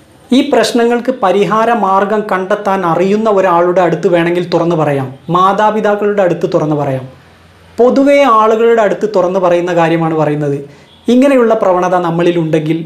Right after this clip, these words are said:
അത് നിർത്തുന്നതാണ് ഏറ്റവും നല്ല ബുദ്ധി. കാരണം കുടുംബത്തിലുള്ള ചെറിയ പ്രശ്നങ്ങൾ മറ്റുള്ളവരെ അറിയിക്കുന്നത് നമ്മൾ നമ്മളെ തന്നെ മോശക്കാരനാക്കുന്നതിന്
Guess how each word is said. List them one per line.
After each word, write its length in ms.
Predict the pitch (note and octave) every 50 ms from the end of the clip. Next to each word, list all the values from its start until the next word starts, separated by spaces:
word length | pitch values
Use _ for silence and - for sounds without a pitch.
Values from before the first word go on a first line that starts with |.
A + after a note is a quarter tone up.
| - - - - - - _ _ -
അത് 140 | E3+ F3 G3 F#3 F3+
നിർത്തുന്നതാണ് 600 | F3+ - F3+ - G#3 A3 G#3+ G#3 F#3+ F3+ F3+ F3
ഏറ്റവും 360 | E3+ E3+ - G3+ F#3+ F#3 F3
നല്ല 200 | E3+ E3 E3 E3
ബുദ്ധി. 320 | D3 D3+ D3+ C#3 D3 C#3 C3+ C#3+ - - - _ - -
കാരണം 380 | G3+ G3+ G3+ G3+ G3 F3+ F3+ F#3 - - - _ _ _ -
കുടുംബത്തിലുള്ള 640 | A3+ G#3 A#3+ A#3 A3+ B3 - B3+ A3+ A3+ G#3 G3 G#3+ A#3 G3+ -
ചെറിയ 320 | - F#3+ F3 E3+ F3+ F#3+ G3
പ്രശ്നങ്ങൾ 500 | F#3+ G#3 F3+ - - F3+ F3 F3 F3 F3 F3
മറ്റുള്ളവരെ 640 | E3+ E3+ E3+ E3+ - A3 G#3+ G3+ F#3 F3 F3+ F3 F#3
അറിയിക്കുന്നത് 640 | E3 D3+ D#3+ E3 E3+ E3+ - F3+ E3 D#3+ D#3 D#3+ F3 - - E3 - - - F#3
നമ്മൾ 280 | F#3 G3+ G#3 A#3 A#3+
നമ്മളെ 440 | A3+ G#3 F#3+ F3 F3 F3+ G3 G3+ G3 G3+ G#3
തന്നെ 140 | G3 G3+ G3
മോശക്കാരനാക്കുന്നതിന് 1300 | F3+ E3 E3 D3 - F3 F3 F3 F3 F3+ F3 F3 F3 D#3+ D#3 D#3 - E3+ E3 E3+ E3 F3 F3 F3+